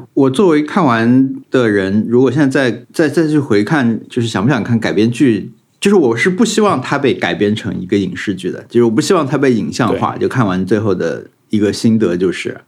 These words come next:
Speaker 1: 就是这里面的一些东西，我希望它永远是文字，它不要被，不要被人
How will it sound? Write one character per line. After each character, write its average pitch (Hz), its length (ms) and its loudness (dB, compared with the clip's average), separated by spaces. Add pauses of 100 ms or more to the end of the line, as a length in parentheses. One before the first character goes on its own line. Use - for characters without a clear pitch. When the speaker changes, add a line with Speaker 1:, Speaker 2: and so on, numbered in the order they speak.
Speaker 1:
就 156 100 2
是 151 60 4
这 196 200 2
里 143 100 0
面 139 200 4
的 143 80 4
一 147 140 4
些 139 500 0
东 143 160 2
西， 135 200 2
我 101 120 0
希 123 140 -2
望 120 100 2
它 113 140 2
永 107 180 2
远 110 220 0
是 - 240 -4
文 90 300 0
字， 101 320 -2
它 107 180 -2
不 92 160 -2
要 98 220 2
被， 92 440 -2 (140)
不 - 80 -2
要 113 160 2
被 101 480 0
人 95 460 -2